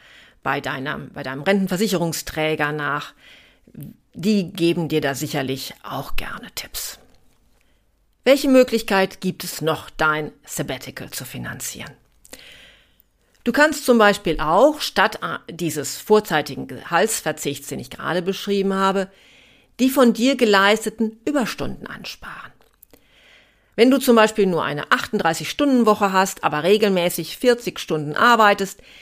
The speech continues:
dann könntest du dir den Betrag für diese Überstunden auf ein Zeitwertkonto übertragen lassen. Das heißt, sie werden dir nicht ausbezahlt, sondern auf einem Extrakonto gutgeschrieben,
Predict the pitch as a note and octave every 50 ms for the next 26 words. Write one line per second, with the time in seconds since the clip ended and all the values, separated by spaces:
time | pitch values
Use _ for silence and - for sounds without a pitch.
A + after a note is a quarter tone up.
0 | - - - E3 F3 D3+ - B3+ C4 C4 B3 A#3 - - A3+ A3+ F#3+ G#3 G3 F#3+
1 | F#3 F3+ - E3 - - - - F3+ E3+ F3 F3+ F3+ - D#3+ D3+ G3 G3 F#3+ F#3+
2 | - F#3+ F3+ F#3 F#3 F3+ - - F#3+ F#3 F3+ E3+ - F3+ - - - - - -
3 | - - - G#3 A3+ A#3 - - G#3+ G#3+ A3 G#3+ - - D3+ A#2+ - - - -
4 | B2 G#2 A2+ - - - - - - - - - - - - - - - - -
5 | - - - - _ _ _ _ _ _ _ _ _ - C#3+ D3+ - - F3 F3
6 | F#3 G#3 B3+ C4+ C4+ - - _ _ _ _ _ _ _ _ - A#3+ B3 A#3+ G#3
7 | G#3+ G3 F3+ F3 E3 D3 C#3+ C#3+ - - - D3+ D#3+ F3+ - - - A3+ A3 -
8 | - A#3 A3 A3 A#3 B3+ C4+ C4+ - _ _ _ _ _ _ _ _ - D#3+ C#3+
9 | G3 G#3+ A#3+ C4 B3+ B3 A#3+ A#3+ A#3+ A#3 - - - _ _ _ _ _ _ _
10 | _ _ _ - C4 D4 D4 - - - A#3 A3+ A3 G#3 G3+ - - G#3+ - -
11 | - A#3 A3+ A3+ - A3 G#3 G3 F3+ E3 D#3 F#3 A#3 C4 C4 - A3 A3+ - -
12 | - G#3 G3 G3+ G3+ G3 G#3 G3+